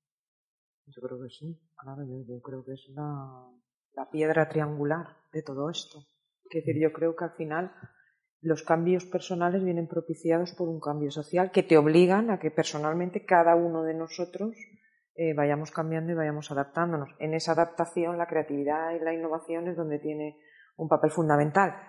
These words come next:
Yo me estaba imaginando ahora cuando estaba hablando Ángel, imagínate si a esos profesionales sanitarios, enlazándolo con el ámbito educativo,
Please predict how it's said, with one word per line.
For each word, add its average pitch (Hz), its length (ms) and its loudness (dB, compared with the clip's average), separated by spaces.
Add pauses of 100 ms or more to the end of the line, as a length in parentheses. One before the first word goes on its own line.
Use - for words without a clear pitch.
(120)
Yo 160 100 2
me 170 60 2
estaba 175 180 6
imaginando 175 520 2
ahora 160 140 4
cuando 165 160 2
estaba 160 260 2
hablando 156 300 0
Ángel, 175 260 -2 (300)
imagínate 180 680 2
si 202 120 -2
a 180 60 4
esos 185 200 -6
profesionales 170 720 0
sanitarios, 190 520 4
enlazándolo 147 480 0
con 147 160 0
el 143 80 -2
ámbito 147 280 -2
educativo, 151 520 2